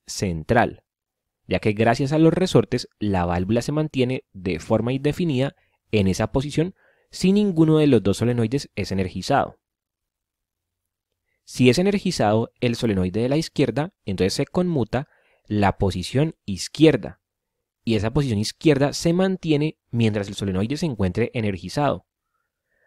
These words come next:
Tan pronto como sea desenergizado, entonces el resorte opuesto a ese solenoide se encarga de devolver la válvula a su posición central. Lo mismo sucede con la posición derecha, la cual para ser conmutada requiere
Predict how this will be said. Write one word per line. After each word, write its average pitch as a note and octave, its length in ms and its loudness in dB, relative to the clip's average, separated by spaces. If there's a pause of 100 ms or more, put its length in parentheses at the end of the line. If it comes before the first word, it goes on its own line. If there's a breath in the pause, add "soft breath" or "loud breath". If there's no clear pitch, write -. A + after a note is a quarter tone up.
(200)
Tan G2 200 0
pronto B2 340 0
como D#3+ 200 -2
sea A2+ 280 -2
desenergizado, D#3+ 800 -2
entonces G2 520 -6
el B2 200 0
resorte A2 580 -2
opuesto A#2+ 840 2
a F2+ 180 -4
ese G2+ 100 -6
solenoide D#3 640 0
se - 240 -6
encarga G#2 500 -2
de D#3 120 0
devolver F#2+ 360 2
la B2 140 0
válvula D3 440 2 (460 soft breath)
a D3+ 140 4
su F#3+ 160 -2
posición E3 580 -2
central. F2+ 720 -4 (1040)
Lo A2+ 200 6
mismo D3 280 4
sucede A2 400 2
con D3 220 0
la C3+ 140 0
posición F#2 420 -8
derecha, A#2 500 -2 (440)
la G2 180 -2
cual F2+ 260 -2
para C3+ 180 0
ser A2 220 -6
conmutada D3 720 -2
requiere C3 800 0